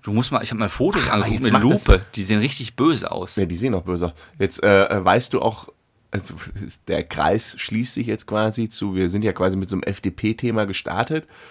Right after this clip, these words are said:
Speaker 2: äh, schnelle Autos und Frankfurt. Dann sind wir rüber zu den Punkern auf Sylt.
Speaker 1: Das ist immer ein
Speaker 2: Und
Speaker 1: Zecken.
Speaker 2: weißt du, wie man Punker auch nennt?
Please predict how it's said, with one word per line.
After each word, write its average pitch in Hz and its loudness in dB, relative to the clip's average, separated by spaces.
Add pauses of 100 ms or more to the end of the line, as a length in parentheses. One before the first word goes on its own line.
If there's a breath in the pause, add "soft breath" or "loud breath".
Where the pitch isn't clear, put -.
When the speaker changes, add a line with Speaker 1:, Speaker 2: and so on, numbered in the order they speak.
(200 loud breath)
Speaker 2:
äh, 98 4
schnelle 104 2
Autos 107 0
und 95 -2
Frankfurt. 120 -2 (320 loud breath)
Dann 98 2
sind 117 0
wir 104 -2
rüber 113 2
zu 110 -6
den 95 0
Punkern 123 0
auf 92 -6
Sylt. 107 2 (220)
Speaker 1:
Das 87 -12
ist 90 -8
immer 104 -4
ein 104 -6
Speaker 2:
Und 104 -8
Speaker 1:
Zecken. 95 -4
Speaker 2:
weißt 101 4
du, 117 -2
wie 110 2
man 101 0
Punker 110 0
auch - -4
nennt? 156 -4